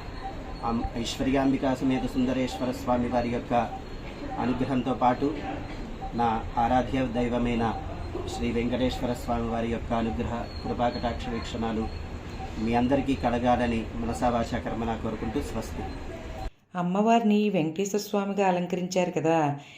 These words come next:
Speaker 2: అది చూశాక సాక్షాత్తు తిరుమల వెంకటేశ్వర స్వామిని చూసిన అనుభూతి కలిగింది. ఇక్కడ అమ్మవారి ప్రత్యేకత ఏమిటంటే, ఏ అలంకరణ చేస్తే ఆ అలంకరణలో ఇమిడిపోతారు. ఐశ్వర్యాంబిక అమ్మవారు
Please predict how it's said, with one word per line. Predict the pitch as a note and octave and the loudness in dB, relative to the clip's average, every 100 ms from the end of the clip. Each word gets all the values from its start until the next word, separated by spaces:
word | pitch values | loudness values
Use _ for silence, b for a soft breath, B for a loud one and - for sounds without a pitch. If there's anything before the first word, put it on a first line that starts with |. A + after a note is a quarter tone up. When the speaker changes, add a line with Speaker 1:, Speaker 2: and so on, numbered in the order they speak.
| B B | B B
Speaker 2:
అది | E3 D#3+ D3 | -2 -2 -2
చూశాక | D#3 G3 F#3+ F#3+ F#3 F3 F3 B B B - | 0 2 2 4 4 4 2 B B B -4
సాక్షాత్తు | D#3 D3 - F#3 F#3 G3+ | -2 0 2 0 4 4
తిరుమల | G3+ E3+ E3 F#3+ | 6 2 2 2
వెంకటేశ్వర | E3+ D3+ E3+ E3+ F3+ | 2 2 -2 -2 -2
స్వామిని | - E3+ E3+ E3+ | 0 0 0 -2
చూసిన | E3 D#3+ | -2 0
అనుభూతి | D#3+ D3 D#3 G3 | 2 2 2 2
కలిగింది. | A#3 F#3 D#3+ C#3 C#3 - _ _ _ _ _ _ _ - | 4 4 6 6 4 0 _ _ _ _ _ _ _ -12
ఇక్కడ | G#3+ B3 A3+ | -2 2 4
అమ్మవారి | A3 F#3+ F3+ G3+ A#3 | 4 4 4 4 2
ప్రత్యేకత | G3 F3+ G#3 G#3 G#3+ | 0 2 4 4 4
ఏమిటంటే, | F#3 E3+ F#3 F3+ G#3+ D#4+ D4+ B B B - | 2 2 0 0 2 4 2 B B B 2
ఏ | F#3+ | 4
అలంకరణ | G3 G3+ G3+ G#3 G#3 | 6 4 2 2 2
చేస్తే | G3+ G3+ G3 G3 G3 G3+ - | 4 2 4 4 4 4 6
ఆ | F#3+ | 6
అలంకరణలో | E3+ E3+ F3+ F3+ G#3 | 6 4 2 2 4
ఇమిడిపోతారు. | C4 G#3 F#3+ F3+ E3+ C#3+ C3+ C3+ - _ _ _ _ _ | 6 6 4 2 4 6 4 2 -8 _ _ _ _ _
ఐశ్వర్యాంబిక | F3+ F3+ G3 F#3 G3 F#3+ F#3+ G3 | -4 -2 0 4 4 2 0 2
అమ్మవారు | F#3+ F#3+ F#3 F3+ F3+ C4 C#4+ | 2 2 4 4 4 4 2